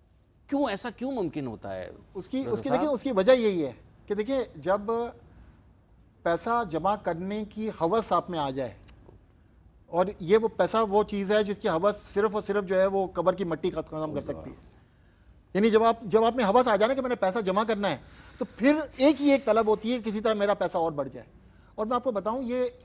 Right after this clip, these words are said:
Speaker 1: लेकिन, लेकिन रज़ा साहब, लेकिन रज़ा साहब, बात ये कि अलामा साहब, कि इंसान को पता है ना कि मरना है, मरना है, और ना उसके साथ माल
Speaker 2: अच्छा,
Speaker 1: जाएगा।
Speaker 2: कौन से इंसान को पता है?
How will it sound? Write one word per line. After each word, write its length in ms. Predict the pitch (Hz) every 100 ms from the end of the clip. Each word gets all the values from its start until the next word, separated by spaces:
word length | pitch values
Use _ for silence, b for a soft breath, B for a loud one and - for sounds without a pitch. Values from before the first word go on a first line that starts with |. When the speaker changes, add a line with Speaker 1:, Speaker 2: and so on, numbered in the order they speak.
| -
Speaker 1:
लेकिन, 300 | 139 151 202
लेकिन 320 | 156 151 180
रज़ा 180 | 135 160
साहब, 300 | 147 185 160
लेकिन 260 | 127 160
रज़ा 160 | 135 120
साहब, 180 | 120 165
बात 340 | 107 113 127
ये 260 | 127 139 147
कि 280 | 147 156 143
अलामा 320 | 113 107 113
साहब, 240 | 139 190 - B B B B -
कि 400 | 156 165 175 - - - - - - - - _ _ _ _ _ -
इंसान 400 | 131 120 143 170
को 100 | 170
पता 260 | 139 - 156
है 80 |
ना 160 | 147 180
कि 120 | 165
मरना 380 | 143 120 123 151
है, 240 | 120 98 - -
मरना 220 | 113 123
है, 200 | 98 92 - b b
और 140 | 135 135
ना 240 | 127 156
उसके 240 | 175 - 170
साथ 220 | 151 156
माल 380 | 131 104 131 160
Speaker 2:
अच्छा, 120 | -
Speaker 1:
जाएगा। 120 | 123
Speaker 2:
कौन 100 | -
से 100 | -
इंसान 240 | 254 226 226
को 80 |
पता 180 | 190 175
है? 160 | 131